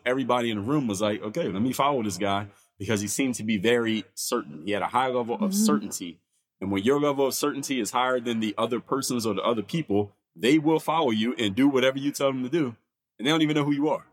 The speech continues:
Speaker 1: You could be completely
Speaker 2: <laughs>
Speaker 1: impersonating it the entire time. So that's the second thing. And the third thing, it goes hand in hand with it. The halo effect is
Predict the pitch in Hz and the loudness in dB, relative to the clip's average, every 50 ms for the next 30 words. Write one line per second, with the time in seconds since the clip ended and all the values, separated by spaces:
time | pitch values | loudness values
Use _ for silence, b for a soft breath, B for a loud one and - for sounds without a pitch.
0 | _ - 127 143 151 123 131 123 131 120 - - 151 139 - - - 117 - 151 | _ -6 -6 -4 -4 -4 -4 -4 -4 -2 0 2 4 4 6 6 4 4 2 0
1 | 147 143 - 127 113 107 104 107 104 107 104 - _ _ _ _ _ _ - 113 | 0 0 0 0 0 2 2 2 2 0 -2 -2 _ _ _ _ _ _ -2 0
2 | 117 113 107 - 139 123 117 110 104 - 131 113 90 82 - 110 120 151 156 - | 0 0 0 0 2 2 2 0 -2 -2 -4 -4 -4 -6 -4 -2 0 0 -2 -2
3 | 143 - - - - - 117 104 - 95 90 90 90 - _ _ _ _ _ - | -6 -4 -2 0 0 0 -2 -4 -4 -6 -6 -6 -8 -12 _ _ _ _ _ -8
4 | 107 104 98 - 151 160 165 156 - 139 127 123 - _ 123 117 131 147 147 139 | -8 -8 -2 0 0 2 2 0 0 -2 -2 -2 -2 _ 0 4 4 4 4 4
5 | - 165 147 143 139 131 123 135 147 139 120 113 127 156 - - - - - _ | 4 2 2 2 2 0 0 2 2 2 2 0 0 -2 -2 -4 -10 -20 -20 _
6 | _ - 95 - 139 147 139 135 127 120 110 - - 123 113 - _ - - 123 | _ -10 -4 -2 0 0 2 2 2 2 2 0 0 -2 -2 -2 _ 0 2 4
7 | 120 120 120 110 101 - | 4 4 2 0 -2 -6